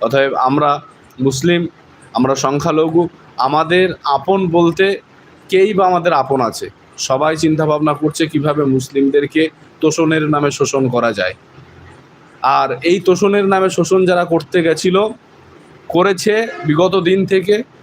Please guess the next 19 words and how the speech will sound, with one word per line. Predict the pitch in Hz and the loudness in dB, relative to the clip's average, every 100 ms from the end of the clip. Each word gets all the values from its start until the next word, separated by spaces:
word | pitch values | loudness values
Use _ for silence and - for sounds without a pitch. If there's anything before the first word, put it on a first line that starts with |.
| - - | -18 -6
সেই | 175 185 | -2 0
জায়গাটায় | 196 196 175 180 190 | 0 0 0 0 2
আব্বাস | 180 156 160 165 | 2 0 -2 -2
সিদ্দিকীর | 170 151 165 175 | -2 -2 -2 0
মতো | 170 165 | 0 0
একজন | 160 151 156 | -2 0 0
মানুষ | 147 151 151 | 0 0 -2
এসে | 147 160 | -2 -2
বললেন | 147 147 151 190 226 - - 120 | 2 2 2 0 -8 -16 -20 -4
যে, | 139 | -2
"আমি | 143 156 170 151 - - - | 0 0 0 -2 -8 -20 -10
কারো | - 151 151 | -2 -2 0
তাবেদারি | 147 143 160 147 147 | -2 0 2 2 0
নয়, | 147 143 | 0 -2
আমি | 151 135 | 0 -2
এখানে | 127 135 | -2 -2
ভাগীদারি | 120 - 131 135 131 123 | -2 -2 -2 0 2 0
করতে | 117 113 117 | -4 -4 -2
এসেছি।" | 107 110 - | -2 -4 -10